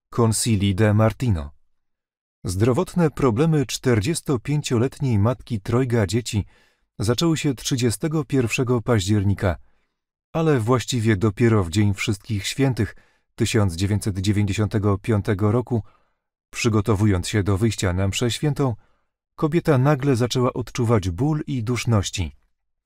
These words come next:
a w okolicach jej lewego obojczyka pojawiła się opuchlizna wielkości pomarańczy.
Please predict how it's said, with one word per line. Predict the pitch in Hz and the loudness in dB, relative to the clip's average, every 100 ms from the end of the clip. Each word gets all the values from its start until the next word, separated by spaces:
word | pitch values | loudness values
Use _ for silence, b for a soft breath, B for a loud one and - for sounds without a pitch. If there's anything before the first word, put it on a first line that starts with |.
| _ _ _ _ | _ _ _ _
a | 123 107 | 4 4
w | 92 | 4
okolicach | 107 120 170 175 147 | 0 0 0 -2 0
jej | 131 113 | 0 2
lewego | 104 104 151 160 | 2 0 -2 -2
obojczyka | 135 117 107 139 131 113 | 0 0 0 -2 0 0
pojawiła | - 113 98 120 135 | 2 2 2 0 -2
się | 110 127 | -2 -4
opuchlizna | 120 - 101 165 143 147 139 104 | -4 -4 -6 -6 -2 0 0 2
wielkości | 104 98 139 - 117 | 0 0 -4 -4 -6
pomarańczy. | - 120 107 107 92 82 87 | 0 2 4 4 2 -2 -8